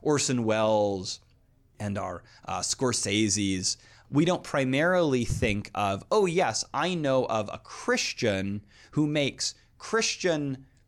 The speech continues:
themed art, maybe even movies about Jesus, that is as respected, is as obviously a master of his art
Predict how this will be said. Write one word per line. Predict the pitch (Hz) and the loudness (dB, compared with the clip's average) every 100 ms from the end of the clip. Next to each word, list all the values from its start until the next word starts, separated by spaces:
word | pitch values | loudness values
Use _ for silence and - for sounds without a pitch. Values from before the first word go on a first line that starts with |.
| _ _ _ _ _ | _ _ _ _ _
themed | - - 175 180 175 165 131 - | -20 -4 -2 0 0 0 -2 0
art, | 104 80 73 - | 0 0 -4 -6
maybe | - 143 | 0 0
even | 143 151 127 113 107 | 0 0 0 0 0
movies | 127 170 147 127 | 2 4 4 2
about | 120 117 90 | 2 0 0
Jesus, | 98 135 117 98 95 - - - | -2 0 0 -2 -4 -8 -12 -10
that | 131 131 143 - - _ _ | -6 -2 -4 -6 -12 _ _
is | 185 208 185 - - - | -2 0 0 -2 -8 -6
as | 127 135 139 135 127 - - _ _ _ - | -2 0 0 0 -2 -4 -10 _ _ _ -4
respected, | 123 - - - 135 - - 139 131 127 _ - | -4 -2 -2 -2 -2 -4 0 0 0 -4 _ 0
is | 156 151 123 - | 2 2 0 -2
as | 117 110 113 - | 0 0 -2 -2
obviously | 120 139 135 123 - 120 | 0 0 0 -2 -2 -4
a | - | -6
master | 110 113 117 120 - - 127 95 | -4 -4 -6 -6 -8 -6 -2 0
of | 107 | -2
his | 101 98 90 - | -4 -8 -8 0
art | 127 90 71 - | 0 0 -6 -14